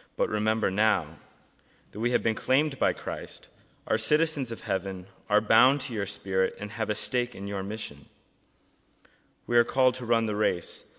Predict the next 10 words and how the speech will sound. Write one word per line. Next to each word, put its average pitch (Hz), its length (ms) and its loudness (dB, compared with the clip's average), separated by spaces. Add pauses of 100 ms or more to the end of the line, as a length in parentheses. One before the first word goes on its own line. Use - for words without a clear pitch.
(320)
love 104 260 2
the 104 60 -8
world, 95 480 0 (440)
work 107 220 0
for - 140 -10
peace, - 600 -12 (280)
and 90 140 -8
serve 104 380 0
the 85 120 -10
other. 85 380 -4